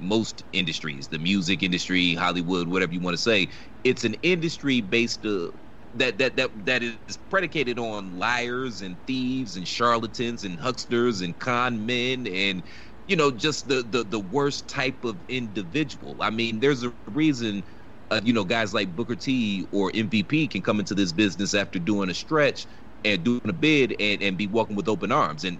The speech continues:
you know, this is no disrespect to either one of those brothers. They, they, they both deserve second chances, and they took the ball and ran with it. I'm not trying to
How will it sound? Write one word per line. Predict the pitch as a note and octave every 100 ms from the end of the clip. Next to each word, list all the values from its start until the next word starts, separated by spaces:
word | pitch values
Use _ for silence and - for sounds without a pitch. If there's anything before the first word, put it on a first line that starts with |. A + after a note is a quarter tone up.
| F#2
you | A#2+
know, | F#2+
this | C#3 D3+
is | B2+
no | B2+
disrespect | G2+ C#3 - - C#3
to | A2+
either | B2 C3 - A#2+
one | A2 F3
of | G2
those | F#2+ E2
brothers. | F#2 D#2 C#2+
They, | E2 G#2
they, | G2+ A2+
they | G2 A2
both | G2 A2+ A2+
deserve | G#2 F#2+ A2 -
second | A#2+ A#2 G2
chances, | B2 A#2+ B2 A#2+
and | F#2+ F#2
they | G#2+ E2 - -
took | - - - - D#2
the | F#2+
ball | D#2+ A2+ A#2 B2 G2
and | F2+
ran | D2+ E3 A2
with | F2+ E2+ D2
it. |
I'm | D#2 G#2+
not | G#2+
trying | - G#2+
to | G2